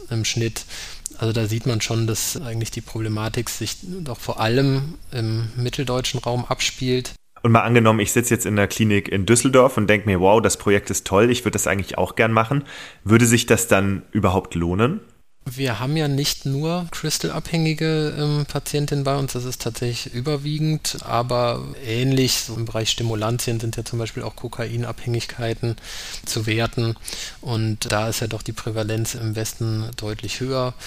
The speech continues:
Speaker 1: Wir haben teilweise auch Patientinnen mit Opioidabhängigkeit, auch dort sind die Zahlen im Westen höher. Klar, man muss es ein bisschen abwandeln, aber eigentlich kann man schon auch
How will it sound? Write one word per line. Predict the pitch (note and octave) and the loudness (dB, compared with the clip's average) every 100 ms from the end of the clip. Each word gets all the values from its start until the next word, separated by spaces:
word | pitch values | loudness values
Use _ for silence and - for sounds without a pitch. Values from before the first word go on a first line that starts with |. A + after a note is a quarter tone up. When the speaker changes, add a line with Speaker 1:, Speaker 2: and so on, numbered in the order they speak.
| - - - | -12 -12 -6
Speaker 1:
Wir | G2+ | -4
haben | A2+ A#2 A2+ - D3+ | -2 -2 -2 -8 -10
teilweise | - A2 A#2+ B2+ A#2+ A#2+ | -4 -2 0 0 0 -2
auch | A#2+ A2 - A#2+ | -4 -8 -10 -12
Patientinnen | A#2+ - A2+ A2+ A#2 | -8 -4 -4 -2 -2
mit | A2+ A2 - | -2 -4 -8
Opioidabhängigkeit, | B2+ A2 - A2 D3 C#3 - C#3+ C#3 - - C3 B2+ - - - - | -10 -10 -10 -8 -6 -8 -6 -2 -2 -4 -2 0 -2 -8 -12 -14 -16
auch | - | -14
dort | - A2 A#2+ | -6 -4 -4
sind | C3 A#2+ | -4 -4
die | |
Zahlen | A#2 - A#2+ | -4 -2 -2
im | A#2 A2+ | -2 -2
Westen | A#2 - B2 | -4 -4 -4
höher. | B2 B2 B2 - - - - - - | -2 -2 -2 -4 -10 -10 -12 -14 -10
Klar, | - C3 | -2 2
man | B2+ | 4
muss | A#2+ C3+ | 4 2
es | C3+ | 0
ein | C3 B2+ B2 | -4 -2 0
bisschen | B2+ B2+ | 0 0
abwandeln, | A#2 C3 - C#3 D3 D3+ D3+ D3 - | -2 -2 0 2 2 0 0 0 -4
aber | A#2 A#2+ A#2 | -6 -2 0
eigentlich | A#2+ B2 C3 C3 - - - | 0 0 2 2 0 -2 -8
kann | - B2 | -4 -2
man | B2 A#2+ | 0 0
schon | - C3 | -2 -2
auch | C3 B2+ A#2 - | -2 -2 -4 -6